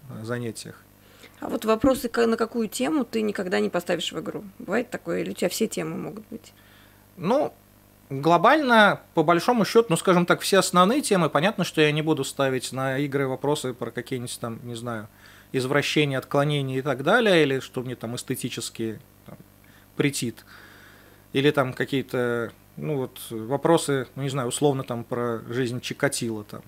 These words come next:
Speaker 1: тоже, наверное, я думаю, не только мне будет неприятно про это. А так, в целом,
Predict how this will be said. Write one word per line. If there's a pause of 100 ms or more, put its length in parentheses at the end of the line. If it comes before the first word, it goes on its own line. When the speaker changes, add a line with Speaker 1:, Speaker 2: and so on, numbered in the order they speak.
Speaker 1:
тоже,
наверное, (280)
я
думаю,
не
только
мне
будет
неприятно
про
это. (480)
А
так,
в
целом,